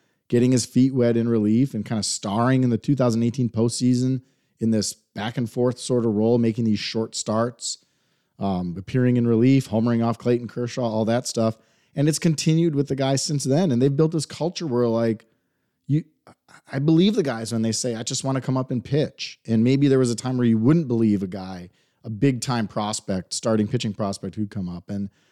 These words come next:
I think that's a, one of the best things that, uh, Craig Counsell and Chris Hook have built with this team is this, this idea of the out-getter. Um, because there's,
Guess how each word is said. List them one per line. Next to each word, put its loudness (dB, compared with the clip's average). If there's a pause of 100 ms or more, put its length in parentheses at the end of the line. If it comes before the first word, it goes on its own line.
(160)
I -2
think -2
that's 0
a, 2
one 2
of 2
the 4
best -6
things 2
that, 2 (240)
uh, -2
Craig -2
Counsell 0 (640)
and -2
Chris 0
Hook -2
have -2
built 4 (680)
with -2
this 2
team -2
is -4
this, -4
this -4
idea 2
of -4
the -2
out-getter. -10 (540)
Um, -2
because 0 (180)
there's, 0